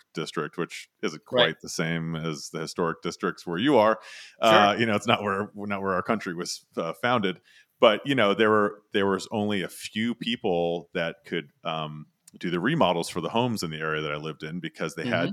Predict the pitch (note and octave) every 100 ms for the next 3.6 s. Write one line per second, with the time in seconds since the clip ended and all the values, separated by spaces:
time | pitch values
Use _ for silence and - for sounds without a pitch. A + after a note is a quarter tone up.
0 | - E2+ D#2+ - - F2+ - F2 E2+ D#2+
1 | D#2+ - E2+ D#2+ F#2 G2+ F2 E2 F#2 G2+
2 | G#2 F2 - F#2 - F#2 E2 E2 G#2 A2+
3 | E2 - - F2+ E2+ -